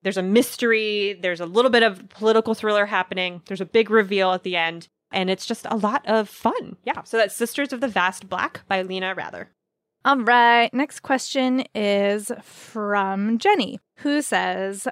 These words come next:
Speaker 2: "My brother and I both love reading and keep <laughs> trying to me-,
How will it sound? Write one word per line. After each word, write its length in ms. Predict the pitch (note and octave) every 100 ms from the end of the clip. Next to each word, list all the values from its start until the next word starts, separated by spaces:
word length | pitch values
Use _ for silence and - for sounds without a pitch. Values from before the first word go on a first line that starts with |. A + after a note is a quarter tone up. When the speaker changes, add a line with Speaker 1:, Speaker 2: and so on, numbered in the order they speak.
| -
Speaker 2:
"My 260 | A3+ A#3
brother 240 | A#3 C#4 G#4+ B4
and 80 | F4+
I 260 | C4 B3+
both 260 | A#3 C4 D#4
love 180 | F#4 C4+
reading 440 | G3+ F3+ F3 F#3 -
and 140 | A3
keep 160 | - -
<laughs> 20 |
trying 260 | - G#4 G4
to 100 | F4
me-, 160 | C#4